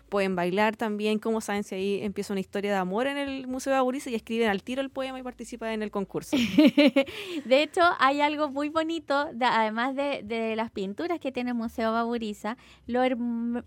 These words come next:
Speaker 2: hermoso del lugar es la tremenda vista a la bahía,
Speaker 1: Uy,
Speaker 2: porque
Speaker 1: sí.
Speaker 2: si hay día despejado, uno ve hasta más allá de
Speaker 1: Hasta
Speaker 2: Conco.
Speaker 1: más. De hecho, el día que fue el día después de la lluvia, veíamos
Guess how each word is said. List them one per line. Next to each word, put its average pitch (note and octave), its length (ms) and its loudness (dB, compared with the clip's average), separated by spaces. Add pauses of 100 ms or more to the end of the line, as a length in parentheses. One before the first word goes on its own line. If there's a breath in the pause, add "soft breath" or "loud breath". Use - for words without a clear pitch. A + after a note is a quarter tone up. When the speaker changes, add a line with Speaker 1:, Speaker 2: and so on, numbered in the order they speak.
Speaker 2:
hermoso B3 720 0
del E4 180 0
lugar D4+ 400 -2
es D4 300 -6
la C4+ 160 -6
tremenda C4+ 400 -6
vista D4 300 -6
a D4+ 40 -6
la C#4 120 -2
bahía, B3 460 0
Speaker 1:
Uy, - 60 -8
Speaker 2:
porque A3 180 -6
Speaker 1:
sí. F#3+ 60 -6
Speaker 2:
si A#3+ 60 -2
hay C4 140 0
día D#4 220 0
despejado, D4+ 680 0 (480 loud breath)
uno C#4+ 280 0
ve D4 100 4
hasta D#4 220 0
más B3 220 -4
allá D#4+ 200 -2
de F4+ 60 -2
Speaker 1:
Hasta - 160 -8
Speaker 2:
Conco. A3 160 -10
Speaker 1:
más. - 120 -18 (280 loud breath)
De A3+ 80 0
hecho, C4+ 140 -4
el B3+ 120 -4
día A#3 260 0
que A#3 360 -2
fue A#3 220 0
el A#3 80 -4
día A#3+ 120 -4
después A#3 240 -2
de B3 60 -2
la A#3 100 0
lluvia, A3+ 320 0
veíamos A#3 500 -2